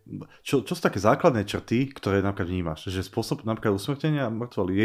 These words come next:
iné, keď je zastrelená, iné, keď je potrezaná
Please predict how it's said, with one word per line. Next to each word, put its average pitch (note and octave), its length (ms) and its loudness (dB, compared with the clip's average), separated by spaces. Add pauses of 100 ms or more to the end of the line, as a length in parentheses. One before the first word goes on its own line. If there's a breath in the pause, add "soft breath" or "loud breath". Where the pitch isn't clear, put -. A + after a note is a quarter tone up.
iné, A#2 80 2
keď G#2+ 160 -2
je G2 100 -2
zastrelená, G#2+ 540 2
iné, G#2 240 0
keď G#2 160 0
je G2 120 2 (360)
potrezaná G2 720 0